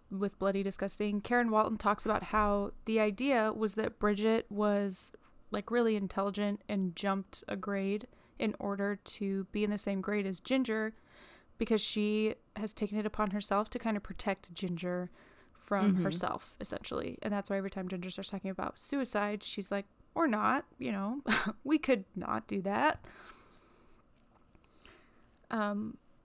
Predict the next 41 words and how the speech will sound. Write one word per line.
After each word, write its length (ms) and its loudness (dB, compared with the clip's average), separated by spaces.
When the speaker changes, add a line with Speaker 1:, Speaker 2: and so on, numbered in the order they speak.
Speaker 1:
and 180 0
then, 380 0
and 100 0
I 60 4
think 220 -2
that's 200 2
something 300 0
that 120 -4
kinda 200 -2
gets 220 -2
overlooked 640 0
because 260 -8
Bridget 540 -2
is 340 -4
first 720 0
kind 220 0
of 80 -2
seen 320 2
as 180 0
the 160 0
follower 840 0
and 480 -2
Speaker 2:
Yeah, 280 8
she's 260 4
seen 240 8
as 140 6
the 100 6
dependent. 560 4
Speaker 1:
Yeah, 480 2
a-, 80 -6
and 220 -2
she 220 -2
just 260 -4
does 240 2
whatever 260 0
Ginger 260 -4
says, 360 -2
but 200 0
in 60 -2
reality, 380 -2
she's 340 -6